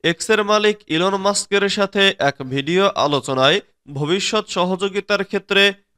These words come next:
অন্বেষণ এবং বাংলাদেশে স্টারলিংক স্যাটেলাইট ইন্টারনেট সেবা চালুর বিষয়ে বিস্তারিত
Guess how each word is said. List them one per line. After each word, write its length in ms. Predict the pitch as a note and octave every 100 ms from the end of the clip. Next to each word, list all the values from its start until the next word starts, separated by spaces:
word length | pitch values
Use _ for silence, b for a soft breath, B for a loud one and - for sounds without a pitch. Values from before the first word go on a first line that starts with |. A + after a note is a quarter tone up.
| _ _
অন্বেষণ 580 | C#3+ D#3 F#3 G3+ G#3 G#3 G3 C#3+
এবং 220 | B2+ C3+ E3 G#3 _ _
বাংলাদেশে 680 | A#2 C3 D3+ F#3 G#3 G3+ G#3 G3+ G#3 _ _ _ -
স্টারলিংক 680 | C#3+ - F3 G3 G3 G#3 G3
স্যাটেলাইট 540 | - D#3 F#3+ F#3 G3 -
ইন্টারনেট 560 | D#3+ E3 F3+ G3 F#3+ G3
সেবা 260 | - G3 F#3+
চালুর 360 | F3+ C#3 C3+ B2
বিষয়ে 400 | A#2+ A#2+ C3+ C#3 G3 - _
বিস্তারিত 580 | B2 C#3+ E3 G3+ G3 G3+